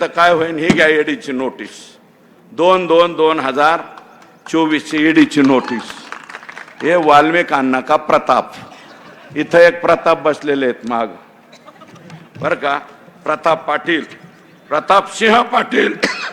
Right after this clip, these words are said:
<coughs> हे माल कमावणार सिंह वाल्मिक अण्णा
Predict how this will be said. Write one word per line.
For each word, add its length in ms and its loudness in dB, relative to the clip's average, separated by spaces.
<coughs> 80 2
हे 80 -4
माल 360 2
कमावणार 580 2
सिंह 420 0
वाल्मिक 480 2
अण्णा 340 2